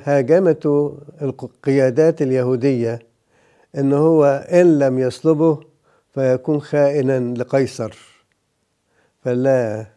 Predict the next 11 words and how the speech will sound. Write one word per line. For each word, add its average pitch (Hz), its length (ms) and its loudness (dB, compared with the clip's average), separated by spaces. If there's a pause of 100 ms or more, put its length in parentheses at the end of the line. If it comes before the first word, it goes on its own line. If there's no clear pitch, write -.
(920)
هو 135 340 0
حر، 147 380 2 (640)
يقدر 131 280 -2
يخلص 139 440 -2
نفسه 147 300 -2
ويخلصها، 135 680 -4 (360)
لكن 135 260 -4
أنا 135 540 -2 (120)
مش 135 280 -8
ممكن، 143 600 0 (520)
إيه، 123 400 0